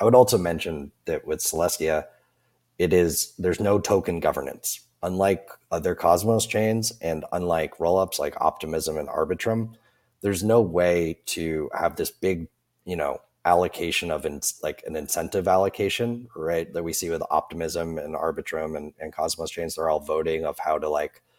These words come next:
you know, which, which projects on their rollup should get incentives, or, you know, with Osmosis or something like that, which pools should get incentives or lending protocols, et cetera, et cetera. Um,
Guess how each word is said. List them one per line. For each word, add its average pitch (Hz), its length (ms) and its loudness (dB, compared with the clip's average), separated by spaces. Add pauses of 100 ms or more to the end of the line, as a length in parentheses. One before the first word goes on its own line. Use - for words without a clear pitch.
(300)
you 71 100 -8
know, 69 100 -6
which, 78 540 -4
which - 360 -6 (140)
projects 120 760 2 (120)
on 87 120 -2
their 90 140 2
rollup 92 340 2
should - 280 -8
get 98 180 2
incentives, 92 840 0
or, 73 400 -6 (100)
you 78 100 -12
know, 71 120 -10
with 71 140 -6
Osmosis 82 600 -6
or 82 60 -6
something 85 240 -8
like 85 160 -4
that, 82 200 -2
which - 260 -8
pools 90 400 -4
should 80 220 -8
get 82 160 -2
incentives 85 760 -2
or 71 240 -8 (440)
lending 87 400 0
protocols, 87 460 2
et - 100 -10
cetera, 82 220 -2
et - 100 -6
cetera. 82 360 -6 (680)
Um, 73 420 0